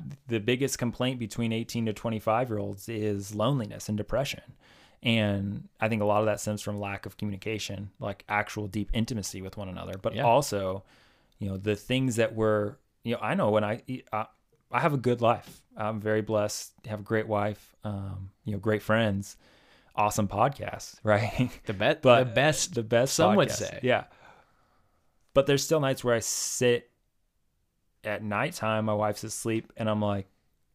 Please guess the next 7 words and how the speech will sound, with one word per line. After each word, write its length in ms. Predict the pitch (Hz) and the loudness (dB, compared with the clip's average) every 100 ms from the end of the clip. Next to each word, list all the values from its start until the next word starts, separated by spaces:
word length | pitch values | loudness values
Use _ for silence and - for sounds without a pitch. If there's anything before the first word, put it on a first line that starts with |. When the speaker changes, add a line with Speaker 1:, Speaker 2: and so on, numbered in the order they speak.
| _ | _
Speaker 1:
"I 60 | - | -6
feel 200 | 143 117 | -2 -2
lonely." 520 | 147 139 139 - - _ _ | -4 -6 -6 -10 -20 _ _
Speaker 2:
Hmm. 160 | 127 110 95 _ _ _ _ _ _ _ _ _ - | -6 -6 -6 _ _ _ _ _ _ _ _ _ -8
Speaker 1:
And 560 | 117 113 104 101 110 - _ _ _ _ | -4 -2 -2 -2 -6 -12 _ _ _ _
the 220 | 120 110 | -4 -4
thoughts 500 | - - 110 110 - | -2 2 2 2 -2